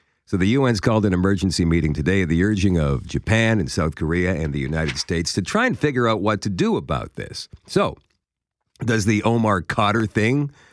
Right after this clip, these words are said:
seem like such a big deal right now? I know lots of people were upset by that whole thing yesterday, but if Kim Jong-un has a working nuclear missile,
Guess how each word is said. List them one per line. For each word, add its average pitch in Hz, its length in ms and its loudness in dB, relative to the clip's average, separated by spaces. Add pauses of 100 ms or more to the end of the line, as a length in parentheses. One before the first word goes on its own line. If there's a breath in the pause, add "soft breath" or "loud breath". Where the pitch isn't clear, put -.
(160 soft breath)
seem 107 260 0
like 98 160 0
such 98 240 0
a 98 60 2
big 82 340 -2
deal 107 320 0
right 104 280 2
now? 131 360 0 (480)
I 113 140 2
know 113 160 2
lots 113 260 2
of 95 100 -2
people 107 300 0
were 92 160 2
upset 131 400 0
by 117 160 2
that 95 240 2
whole 92 220 2
thing 85 240 0
yesterday, 92 600 2
but 107 160 2
if 92 120 -2
Kim 131 220 0
Jong-un 110 500 4
has 101 200 2
a 92 120 2
working 107 500 2
nuclear 104 440 2
missile, 98 460 0